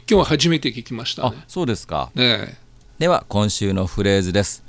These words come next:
Speaker 2: 「競輪は九人で戦います」というのを、ポルトガル語ではどういうふうに言えばいいですか？
Speaker 1: A corrida de bicicleta é disputada por nove pessoas.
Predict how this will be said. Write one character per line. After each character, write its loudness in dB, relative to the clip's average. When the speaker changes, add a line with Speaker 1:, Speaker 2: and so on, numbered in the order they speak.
Speaker 2:
「競 4
輪 4
は 4
九 0
人 4
で 4
戦 -2
い 2
ま 2
す」 -8
と -2
い 0
う 2
の 4
を、 4
ポ 0
ル 2
ト 0
ガ 2
ル 2
語 2
で 2
は 4
ど 0
う 6
い 4
う -2
ふ -12
う -2
に 0
言 -2
え -4
ば -4
い -4
い -6
で -10
す -10
か？ -2
Speaker 1:
A -4
corrida 2
de -2
bicicleta -2
é 2
disputada 0
por -2
nove 0
pessoas. 0